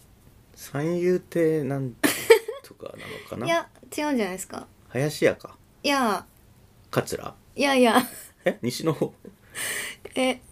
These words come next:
Speaker 2: なんですか？かつ-、
Speaker 1: え？
Speaker 2: 桂じゃ、桂じゃない。
Speaker 1: 立川流じゃないでしょ、だって。
Speaker 2: 立川流ですよ。
Speaker 1: 立川流なの？
Speaker 2: はい。
Speaker 1: あの人。
Speaker 2: はい。
Speaker 1: あ、そうなんだ。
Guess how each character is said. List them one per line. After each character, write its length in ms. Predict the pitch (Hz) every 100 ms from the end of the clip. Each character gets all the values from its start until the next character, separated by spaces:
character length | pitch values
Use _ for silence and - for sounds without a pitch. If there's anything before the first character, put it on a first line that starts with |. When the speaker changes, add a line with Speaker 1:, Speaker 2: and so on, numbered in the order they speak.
| -
Speaker 2:
な 120 | - 214
ん 20 |
で 60 |
す 80 | -
か？ 80 | - - - - - - - _ - _ - - -
か 100 | 269
つ-、 140 | 233
Speaker 1:
え？ 100 | 240
Speaker 2:
桂 400 | 247 311 381 269 294
じ 100 | -
ゃ、 40 | - -
桂 340 | 302 294 254 226
じ 120 | 214
ゃ 60 |
な 180 | 196 190
い。 100 | 190 - - - - -
Speaker 1:
立 220 | 123 196
川 220 | 330 330
流 120 | 214 180
じ 60 |
ゃ 40 | 117
な 80 |
い 40 | -
で 60 |
し 80 | -
ょ、 40 | 95
だ 60 |
っ 40 | 101
て。 80 | -
Speaker 2:
立 260 | 262 269
川 220 | 294 277
流 200 | 269 277
で 100 | 262
す 140 | 240 -
よ。 100 | 208 151
Speaker 1:
立 220 | 160 302
川 180 | 254 247
流 140 | 247
な 80 | 233
の？ 80 | - -
Speaker 2:
は 220 | 302 247
い。 100 | 226
Speaker 1:
あ 80 | 113
の 100 | 107
人。 340 | - - - -
Speaker 2:
は 180 | 254 220
い。 60 |
Speaker 1:
あ、 40 | 104
そ 180 | - 233
う 20 |
な 80 | -
ん 100 |
だ。 100 | -